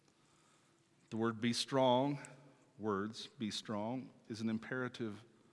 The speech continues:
verb. I'm not asking you, I'm telling you to. Another interesting thing about this verb is that it is a passive verb, which means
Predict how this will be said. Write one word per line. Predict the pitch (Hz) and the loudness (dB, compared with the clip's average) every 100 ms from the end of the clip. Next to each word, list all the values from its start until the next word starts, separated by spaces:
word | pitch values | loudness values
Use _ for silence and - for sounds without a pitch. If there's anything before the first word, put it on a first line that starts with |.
| _ - | _ -14
verb. | 98 87 76 - - _ _ _ _ _ _ - | -8 -6 -8 -14 -20 _ _ _ _ _ _ -6
I'm | |
not | 98 95 | -2 0
asking | 110 107 - 104 | -2 -2 -6 -4
you, | 107 | -4
I'm | 98 | -6
telling | - 95 90 | -6 -8 -6
you | 82 80 - | -10 -14 -16
to. | - - _ _ _ _ _ _ _ _ _ _ _ _ _ _ _ _ _ | -18 -20 _ _ _ _ _ _ _ _ _ _ _ _ _ _ _ _ _
Another | - 110 120 113 | 0 4 4 4
interesting | 127 123 123 123 | 2 0 -4 -2
thing | 110 - 127 | -2 0 2
about | 117 120 131 117 | 4 6 6 4
this | 104 - - - - 110 98 | -4 -4 -6 -10 -20 -14 -6
verb | 107 107 120 | -2 0 -2
is | 107 101 | -4 -4
that | 110 | -2
it | 107 | -2
is | 107 | -4
a | 107 | -6
passive | - 143 120 101 87 85 - _ _ _ _ _ _ - 87 90 | -6 -6 -4 -6 -8 -12 -20 _ _ _ _ _ _ -20 -20 -10
verb, | 104 82 76 - | -8 -8 -10 -10
which | 104 104 - | -8 -6 -2
means | 123 123 92 85 - | 0 0 -2 -8 -14